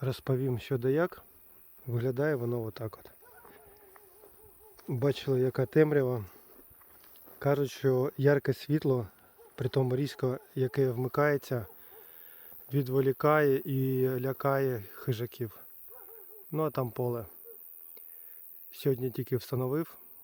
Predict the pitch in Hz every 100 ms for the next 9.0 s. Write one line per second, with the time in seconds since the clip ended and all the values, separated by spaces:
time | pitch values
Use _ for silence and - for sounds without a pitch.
0 | - - - 127 117 - - - - 127
1 | 120 90 175 143 - 147 135 160 131 -
2 | 165 180 147 120 - - - 123 120 131
3 | 156 - - - 117 127 143 - - 123
4 | 135 - 131 117 139 - - - - -
5 | - - - - 165 - 127 - - -
6 | - - - _ _ - _ _ _ _
7 | _ _ _ _ _ _ 139 123 143 139
8 | 131 - 156 139 131 - - 131 131